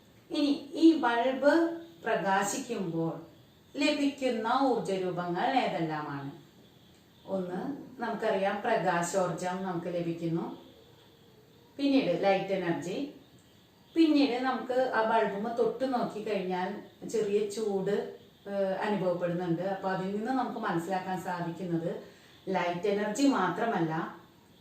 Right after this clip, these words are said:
താപം അഥവാ ഹീറ്റ് എനർജി കൂടി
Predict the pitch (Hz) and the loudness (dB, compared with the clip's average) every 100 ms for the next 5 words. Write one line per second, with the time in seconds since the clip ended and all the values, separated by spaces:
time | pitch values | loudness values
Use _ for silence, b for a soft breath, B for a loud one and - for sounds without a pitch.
0 | - - 208 175 170 175 220 - 202 190 | -20 -2 2 2 2 2 -2 -6 -4 -2
1 | 170 165 - - 233 226 - 294 277 196 | 0 -2 -4 -10 -8 -8 0 6 6 6
2 | 170 196 180 165 156 233 - | -2 -4 -4 -4 -4 -6 -10